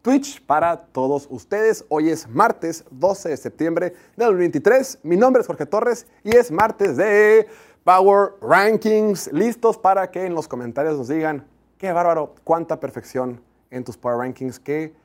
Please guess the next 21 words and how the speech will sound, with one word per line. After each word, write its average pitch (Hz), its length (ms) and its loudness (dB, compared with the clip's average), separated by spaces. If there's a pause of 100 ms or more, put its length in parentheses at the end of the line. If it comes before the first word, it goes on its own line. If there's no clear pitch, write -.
(140)
clase 135 520 -6
de 113 120 -12
lectura 139 640 -6 (260)
de 104 100 -20
juego". 104 500 -8 (840)
Empecemos 220 600 0
con 208 460 0
el 185 320 -4
número 151 320 0
diez, 233 320 4 (300)
haciendo 269 580 2
su 220 140 -2
debut 220 400 2 (340)
en 220 300 -2
mis 214 240 -2
Power 180 320 0
Rankings 185 480 -6
en 123 80 -12
el 117 140 -8
top 156 280 -2
diez. 208 540 -2